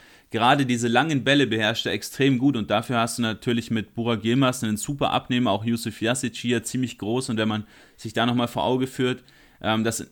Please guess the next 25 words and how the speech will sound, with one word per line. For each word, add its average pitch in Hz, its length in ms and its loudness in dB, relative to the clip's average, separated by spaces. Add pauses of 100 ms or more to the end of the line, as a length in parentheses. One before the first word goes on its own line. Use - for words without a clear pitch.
(120)
quasi 117 300 4
entscheidende 135 580 2
Tor, 127 240 0
was 120 180 -4
Lille 123 200 0
zum 120 160 -4
Meister 123 360 0
gemacht 123 380 -2
hat, 120 180 -4 (360)
langer 131 340 6
Ball 123 400 4 (460)
von 120 240 0
hinten 135 260 2
heraus, 120 540 0 (260)
Kopfballverlängerung, 120 800 0
Yazici 110 520 -2
in - 180 0
den 117 100 2
Lauf 113 380 0 (160)
von 113 280 -2
Burak 117 320 0
Yilmaz, 123 380 0
der 110 240 0 (300)
sich - 320 -4 (280)
ein - 60 -20